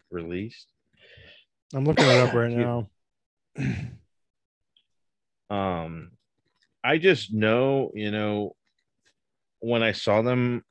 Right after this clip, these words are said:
Speaker 1: I immediately knew I wasn't gonna buy any one of these. <laughs> I,
Speaker 2: Okay.
Speaker 1: they just don't look, I mean,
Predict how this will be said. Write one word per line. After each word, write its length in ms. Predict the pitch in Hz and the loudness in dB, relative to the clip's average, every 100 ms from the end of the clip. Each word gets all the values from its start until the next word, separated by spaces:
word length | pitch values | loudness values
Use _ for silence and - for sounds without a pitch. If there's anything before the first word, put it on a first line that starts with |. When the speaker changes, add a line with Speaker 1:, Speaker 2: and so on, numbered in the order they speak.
| - | -6
Speaker 1:
I 120 | 101 | -2
immediately 1000 | 101 95 101 107 107 107 107 104 98 - _ _ _ | 0 0 0 0 -2 -2 -2 0 -2 -6 _ _ _
knew 320 | 107 101 104 | 0 4 4
I 80 | 98 | 4
wasn't 320 | 95 92 95 | 2 0 -2
gonna 160 | 92 90 | -4 -2
buy 240 | 87 87 | -2 -2
any 340 | 87 90 87 85 | -2 -4 -4 -6
one 220 | 85 90 | -8 -8
of 140 | 90 | -8
these. 340 | 82 82 - - _ _ | -10 -14 -14 -20 _ _
<laughs> 60 | - - - 135 - - - _ _ _ _ _ _ _ _ _ _ - _ _ _ _ _ _ _ _ _ _ _ _ _ _ _ _ _ - | 4 6 6 4 0 -12 -20 _ _ _ _ _ _ _ _ _ _ -20 _ _ _ _ _ _ _ _ _ _ _ _ _ _ _ _ _ -4
I, 260 | 113 110 | 2 2
Speaker 2:
Okay. 220 | 113 120 131 | 4 2 2
Speaker 1:
they 240 | 107 123 | 6 6
just 360 | 113 113 107 - _ _ | 4 0 -2 -6 _ _
don't 380 | 110 98 76 92 | 2 2 0 -6
look, 100 | 101 | -2
I 100 | 117 | 0
mean, 280 | 117 117 | 0 -2